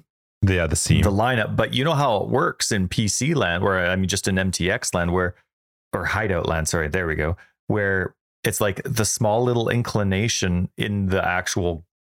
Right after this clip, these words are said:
Speaker 2: ground of the hideout would, like, slightly raise something. So now it's, like, really chippy and clipped. And, oh, man, it took, so I did, like,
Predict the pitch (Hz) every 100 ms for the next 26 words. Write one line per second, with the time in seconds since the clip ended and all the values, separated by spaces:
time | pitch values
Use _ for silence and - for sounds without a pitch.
0 | _ - 95 90 92 107 98 85 85 85
1 | - 87 82 85 80 78 104 104 87 82
2 | - 95 90 92 - - - 95 92 104
3 | 113 95 95 107 - 120 120 147 151 120
4 | 98 92 - 92 90 98 95 87 - 101
5 | - 113 104 95 85 85 - _ _ _
6 | _ - - 117 - 90 82 - 113 127
7 | 113 98 104 101 101 - 123 - 127 127
8 | 151 143 139 139